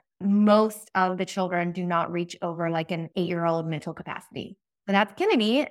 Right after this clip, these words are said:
And then that year in twenty nineteen, I had just had a baby as well. So that, that was a lot that year.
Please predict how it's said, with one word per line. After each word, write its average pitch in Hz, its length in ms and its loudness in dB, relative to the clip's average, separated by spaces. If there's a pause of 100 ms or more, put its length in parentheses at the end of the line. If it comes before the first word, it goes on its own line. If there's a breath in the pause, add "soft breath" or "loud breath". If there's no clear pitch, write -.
And 190 600 -2
then 240 360 4 (220)
that 269 280 4
year 302 220 6
in 247 100 2
twenty 262 260 2
nineteen, 247 500 2
I 208 400 2
had 202 180 0
just 220 240 -2
had 240 160 0
a 220 80 2
baby 208 320 0
as 202 100 -2
well. 185 420 4
So - 100 -16
that, 190 240 2
that 202 160 0
was 214 100 -6
a 233 40 -2
lot 180 440 4
that 180 240 -2
year. 175 400 -2